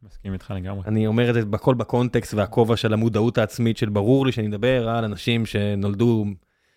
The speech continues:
Speaker 2: יצאו במקום הנכון בזמן הנכון. בסדר, זה מה יש, אנחנו חיים את החיים שלנו, אין מה, אין מה מעבר לזה.
Speaker 1: נכון.
Speaker 2: יאללה, בן אדם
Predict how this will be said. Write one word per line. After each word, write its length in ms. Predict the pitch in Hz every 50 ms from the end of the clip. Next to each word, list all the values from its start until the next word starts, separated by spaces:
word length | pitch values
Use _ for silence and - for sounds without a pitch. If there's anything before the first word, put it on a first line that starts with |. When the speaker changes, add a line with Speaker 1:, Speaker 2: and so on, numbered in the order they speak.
| _ _ _ -
Speaker 2:
יצאו 300 | 104 104 - - 147 143
במקום 440 | 127 127 113 107 110 - 139 131 127
הנכון 280 | 120 113 - 127 117
בזמן 220 | 107 98 101 104 98
הנכון. 240 | 95 87 - 98 - - _ _
בסדר, 240 | - - 98 98 - 104
זה 140 | 101 107 110
מה 120 | 110 107
יש, 120 | 98 92 -
אנחנו 180 | 101 - 107
חיים 200 | 87 - 120 123
את 40 | 117
החיים 240 | 123 - 117 117 113
שלנו, 280 | - 110 104 101 98 98
אין 100 | 98 104
מה, 100 | 104 101
אין 180 | - 113 117 120
מה 80 | 113
מעבר 360 | 107 101 95 95 92 95 95
לזה. 180 | 92 87 87 92 - 104
Speaker 1:
נכון. 260 | 95 90 113 120 117 - _ _ _ _ _ _ _ _ - _
Speaker 2:
יאללה, 180 | - 110 120 123
בן 120 | 104 101
אדם 220 | 98 95 104 120